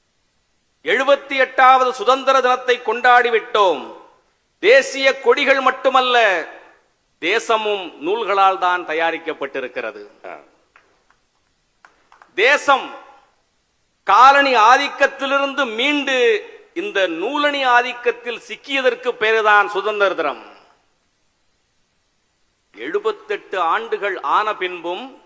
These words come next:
Speaker 1: புதிய நாடாளுமன்றத்தின் குடிபுகு விழாவுக்கு குடியரசுத் தலைவர் வரக்கூடாதாம்.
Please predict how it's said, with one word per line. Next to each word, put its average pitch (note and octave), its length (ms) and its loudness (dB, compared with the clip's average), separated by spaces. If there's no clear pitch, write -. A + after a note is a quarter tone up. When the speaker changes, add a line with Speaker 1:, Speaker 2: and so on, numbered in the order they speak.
Speaker 1:
புதிய A#3+ 380 -6
நாடாளுமன்றத்தின் A3+ 1400 2
குடிபுகு A3+ 500 -6
விழாவுக்கு G#3 960 0
குடியரசுத் G3+ 600 -6
தலைவர் F3+ 360 -6
வரக்கூடாதாம். C#3 800 -6